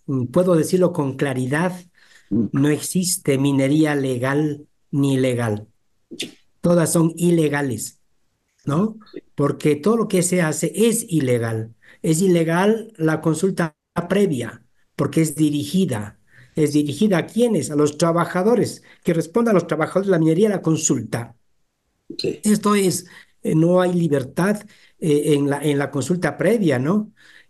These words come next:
Speaker 1: Eh, y la corrupción administrativa, porque para que les conceda la concesión, no está hecho el estudio de impacto ambiental a conciencia, sino pagada por la misma minera para que le hagan la consulta como ellos quieren,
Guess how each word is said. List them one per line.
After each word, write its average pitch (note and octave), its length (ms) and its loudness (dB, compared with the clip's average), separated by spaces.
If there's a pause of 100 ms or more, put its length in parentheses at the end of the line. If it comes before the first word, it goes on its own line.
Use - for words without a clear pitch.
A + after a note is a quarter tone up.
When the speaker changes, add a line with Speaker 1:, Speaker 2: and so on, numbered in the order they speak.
Speaker 1:
Eh, D3+ 460 4
y D#3+ 140 4
la D#3+ 220 0
corrupción E3 840 0
administrativa, D3+ 1120 0 (400)
porque D3 280 -2
para D3 280 -4
que D3+ 100 0
les C#3+ 160 -2
conceda F3 560 0
la D3 160 -2
concesión, F3+ 840 -2 (460)
no D3 120 2
está F3 280 0
hecho F#3 200 0
el G3 80 0
estudio F3+ 320 0
de E3 80 0
impacto F3 340 -4
ambiental E3+ 540 0
a F3+ 100 -4
conciencia, D#3+ 800 -2 (180)
sino F#3+ 320 2
pagada F3+ 480 -2
por E3 140 2
la D3+ 100 0
misma F#3+ 280 0
minera E3+ 520 0 (460)
para D#3 240 -2
que E3 120 0
le D#3+ 100 4
hagan G#3 320 0
la F3+ 160 -4
consulta E3+ 400 0
como D#3+ 200 0
ellos F3 260 0
quieren, E3+ 520 0